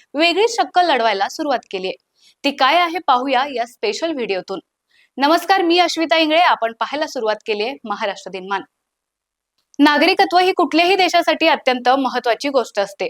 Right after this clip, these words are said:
अर्थात प्रत्येक राष्ट्राचा नागरिकत्वाचे नियम वेगवेगळे असतात. अमेरिकेत अठराशे अठ्ठ्याण्णव पासून अमेरिकेत जन्मलेल्या प्रत्येक व्यक्तीला अमेरिकन नागरिकत्व मिळण्याची तरतूद होती.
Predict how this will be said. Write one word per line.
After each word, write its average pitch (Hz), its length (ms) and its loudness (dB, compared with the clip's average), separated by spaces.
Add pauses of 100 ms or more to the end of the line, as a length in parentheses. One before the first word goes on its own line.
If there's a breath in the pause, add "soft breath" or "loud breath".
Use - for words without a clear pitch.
(100)
अर्थात 214 240 -2
प्रत्येक 233 500 -4
राष्ट्राचा 254 500 -2
नागरिकत्वाचे 214 760 -6
नियम 208 420 -8
वेगवेगळे 247 380 -2
असतात. 175 320 -4 (460 soft breath)
अमेरिकेत 277 520 2
अठराशे 240 380 -2
अठ्ठ्याण्णव 311 500 -2
पासून 214 440 -4
अमेरिकेत 220 460 -6
जन्मलेल्या 202 460 -6
प्रत्येक 226 520 -2
व्यक्तीला 208 500 -2 (300 loud breath)
अमेरिकन 349 520 2
नागरिकत्व 233 560 -4
मिळण्याची 196 560 -12
तरतूद 262 300 -6
होती. 294 300 -8